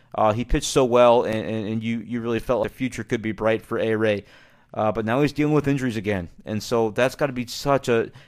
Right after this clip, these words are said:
I mean, this is a guy who has been such a trooper about just dealing with adversity and being able to work his way through things, has had more than his fair share and, and has just been,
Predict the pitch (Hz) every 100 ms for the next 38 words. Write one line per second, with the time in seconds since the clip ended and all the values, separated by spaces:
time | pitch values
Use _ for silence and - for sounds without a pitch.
0 | - 135 143 202 175 139 127 127 123 120
1 | 120 104 117 113 - - - 175 139 -
2 | 147 147 127 120 107 117 117 95 - _
3 | _ _ - 139 - - 131 - 127 151
4 | 165 147 127 101 127 120 127 113 110 113
5 | 127 123 107 117 123 117 110 101 113 117
6 | 113 104 98 - - _ - 110 117 113
7 | 113 131 135 113 113 - 113 101 - 117
8 | 117 110 - 104 104 85 101 104 98 110
9 | - 113 107